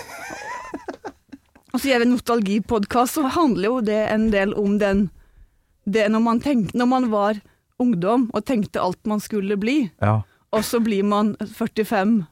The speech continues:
Speaker 1: og så går man tilbake og tenkte alt man skulle bli. Så ble det jo ikke alt det. Da kan man kjenne seg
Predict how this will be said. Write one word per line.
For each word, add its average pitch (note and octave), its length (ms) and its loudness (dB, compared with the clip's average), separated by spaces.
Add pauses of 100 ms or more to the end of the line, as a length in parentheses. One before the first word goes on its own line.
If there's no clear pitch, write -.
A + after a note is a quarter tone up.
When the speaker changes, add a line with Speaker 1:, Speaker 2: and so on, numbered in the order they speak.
(100)
Speaker 1:
og G#3 100 -2
så A3+ 140 -2
går G#3+ 160 0
man G3+ 160 0
tilbake F#3+ 320 0
og G3 80 -6
tenkte G3 320 -2
alt F#3 160 -4
man G3 160 -2
skulle G3+ 320 -4
bli. F#3 240 -2 (440)
Så A#3 60 -2
ble G3+ 220 0
det G#3 80 2
jo A3+ 80 0
ikke A#3+ 160 0
alt G#3+ 160 -2
det. F#3 220 0
Da A3+ 120 2
kan A#3 220 0
man A3+ 160 0
kjenne G#3+ 260 -2
seg F3+ 300 -4